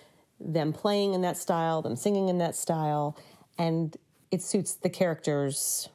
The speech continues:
right away. I can definitely listen to other types of music. Sometimes I do want to hear different styles, and then I will ask them for another song. But for the most part,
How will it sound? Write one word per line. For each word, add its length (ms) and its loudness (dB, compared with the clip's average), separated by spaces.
right 240 2
away. 500 -2
I 100 2
can 160 2
definitely 480 2
listen 360 0
to 360 0
other 200 0
types 320 -4
of 80 -6
music. 280 0
Sometimes 500 0
I 100 0
do 280 0
want 180 0
to 60 0
hear 260 -2
different 320 -2
styles, 640 0
and 300 0
then 120 2
I 100 0
will 160 0
ask 280 -2
them 160 0
for 180 -2
another 340 0
song. 380 -2
But 200 0
for 80 0
the 80 2
most 280 -2
part, 400 0